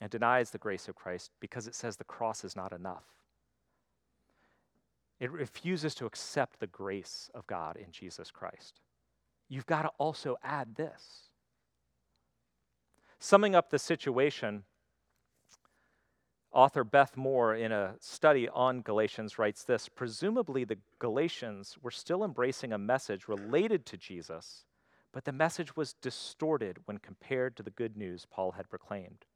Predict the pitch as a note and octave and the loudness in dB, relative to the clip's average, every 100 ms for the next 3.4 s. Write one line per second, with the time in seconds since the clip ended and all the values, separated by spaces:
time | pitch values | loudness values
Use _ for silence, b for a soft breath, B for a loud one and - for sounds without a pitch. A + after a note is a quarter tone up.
0 | _ _ _ b b b b b - C#3+ | _ _ _ b b b b b -2 2
1 | G3+ F#3+ C#3+ - G#2+ - A2+ - - - | 4 6 6 4 -6 -6 -8 -10 -12 2
2 | E3 E3+ G#2+ F#2 _ _ - B2 A2 G2 | 2 2 0 -2 _ _ -4 -4 -4 -6
3 | G2+ G2 F#2+ | -2 -2 -2